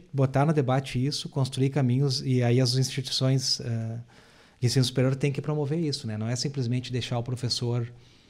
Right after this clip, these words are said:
eh, ele tem as opções, obviamente, dele, porque faz parte da, da carreira professor,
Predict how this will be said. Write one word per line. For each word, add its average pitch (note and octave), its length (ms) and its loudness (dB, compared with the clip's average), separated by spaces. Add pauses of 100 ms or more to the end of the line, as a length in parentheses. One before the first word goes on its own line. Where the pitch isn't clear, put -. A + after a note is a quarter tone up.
(420)
eh, A2 680 -2
ele A#2 160 2
tem B2+ 220 4
as B2 100 4
opções, B2+ 380 0
obviamente, A2+ 440 0
dele, B2 300 2
porque A2+ 540 -8 (180)
faz - 260 -6
parte A#2+ 340 -2
da, A2+ 220 -2
da A2+ 140 -4
carreira A2 280 -2
professor, A#2+ 540 -2